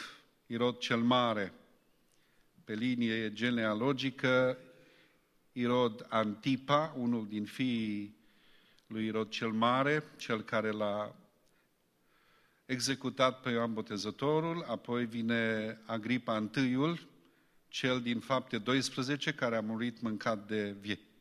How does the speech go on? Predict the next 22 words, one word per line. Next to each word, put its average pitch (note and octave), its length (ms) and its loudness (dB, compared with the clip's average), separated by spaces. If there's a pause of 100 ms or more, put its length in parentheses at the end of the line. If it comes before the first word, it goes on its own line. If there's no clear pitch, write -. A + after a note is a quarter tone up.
(260)
viermi, A#2+ 520 2 (680)
iar A2 200 -2
acum, D#3+ 420 -2
uh, D3 100 4 (340)
îl A#2+ 400 -4
găsim B2 440 -4
aici, B2 560 -4
îl A2+ 140 -10
întâlnim A#2 440 -2
aici A#2+ 460 -2
pe A#2+ 300 -2 (720)
Irod B2 540 2
Agripa A2 640 2
al G#2 340 -2
doilea, E3 480 2
care A#2 220 -2
este G#2+ 640 -6 (540)
fiul A2+ 600 0 (180)
lui A2 280 -6
Agripa G#2 460 -4
întâiul, C3 560 0 (540)
și B2 840 -4